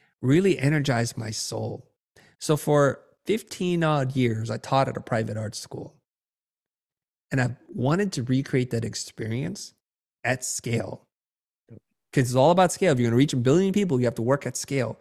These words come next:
So I've been doing different things pre-pandemic, cameras, Zoom calls,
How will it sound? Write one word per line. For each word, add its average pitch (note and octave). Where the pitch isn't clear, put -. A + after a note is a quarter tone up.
So -
I've A#3
been G3
doing D3
different C#3
things A#2+
pre-pandemic, A#2+
cameras, A#2+
Zoom B2
calls, A2+